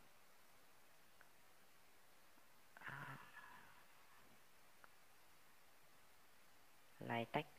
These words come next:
Lightech A B một ngàn. Ờ, của nó là năm mươi Hz và sáu phẩy năm W. Dòng điện là hai trăm hai cho đến hai trăm tư. Ha.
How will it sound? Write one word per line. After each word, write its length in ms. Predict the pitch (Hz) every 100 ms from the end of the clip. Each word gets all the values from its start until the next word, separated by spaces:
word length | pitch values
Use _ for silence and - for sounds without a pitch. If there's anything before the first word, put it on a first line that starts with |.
| - - - - -
Lightech 440 | 127 123 123 147 -
A 200 | - 127
B 120 | 123 120 120
một 240 | 117 95 117
ngàn. 400 | 113 104 98 101 - - - - - -
Ờ, 320 | 123 113 107 - - - - -
của 160 | - -
nó 300 | 135 139 143
là 280 | 131 107 101
năm 280 | 117 127
mươi 240 | 127 127 127
Hz 400 | 123 123 98 98 - - - -
và 220 | 104 104
sáu 240 | - 123 147
phẩy 180 | 120 123
năm 220 | 123 123
W. 240 | 127 151 - - - 98 - - - - - - - - - -
Dòng 280 | 113 113 104
điện 260 | 104 107 120
là 100 | 107
hai 180 | 127 120
trăm 180 | 123
hai 260 | 120 127 120
cho 100 | 135
đến 180 | 127 151
hai 160 | 143 120
trăm 180 | 123
tư. 300 | 123 123 120 117 - - - - -
Ha. 220 | - 123